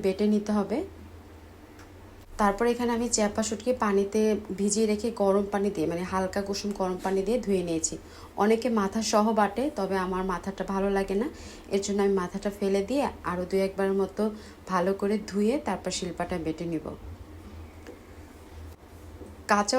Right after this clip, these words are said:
অবস্থায় এই শুটকিটা শিলপাটায় বেটে নিতে হবে, এটাই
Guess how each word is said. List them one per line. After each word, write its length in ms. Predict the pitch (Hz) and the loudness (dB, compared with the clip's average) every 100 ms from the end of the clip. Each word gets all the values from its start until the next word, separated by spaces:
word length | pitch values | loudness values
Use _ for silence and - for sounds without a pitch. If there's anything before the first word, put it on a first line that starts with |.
| 240 | 4
অবস্থায় 340 | 247 247 269 226 | 2 2 2 2
এই 60 | 220 | 2
শুটকিটা 400 | 208 202 220 226 254 | -2 -2 -2 0 0
শিলপাটায় 500 | 214 196 208 208 208 196 | 2 0 0 0 2 0
বেটে 200 | 190 196 | 0 0
নিতে 160 | 202 208 202 | 0 0 -2
হবে, 200 | 180 285 403 - - - 202 | 0 -2 -4 -10 -18 -6 -2
এটাই 200 | 214 | 0